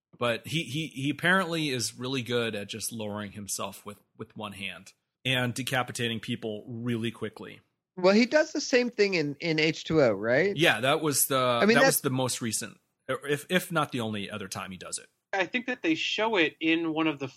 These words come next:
Speaker 3: flashbacks somewhere, because I
Speaker 1: Mm-hmm.
Speaker 3: remember seeing him lower from the ceiling, and I was, and I thought, "Didn't we just see this a second ago?" And then I was confused about whether it was a flashback or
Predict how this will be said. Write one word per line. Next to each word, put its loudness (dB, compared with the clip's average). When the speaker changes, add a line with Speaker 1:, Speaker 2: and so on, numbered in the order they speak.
Speaker 3:
flashbacks 0
somewhere, -6
because 2
I 8
Speaker 1:
Mm-hmm. 6
Speaker 3:
remember 4
seeing 2
him 2
lower 6
from -2
the -4
ceiling, 0
and 2
I 6
was, 2
and -2
I 2
thought, 4
"Didn't 2
we 2
just 2
see -2
this -2
a -6
second 0
ago?" -4
And -2
then 2
I 6
was 0
confused 4
about 2
whether 2
it 2
was -4
a -2
flashback 4
or -6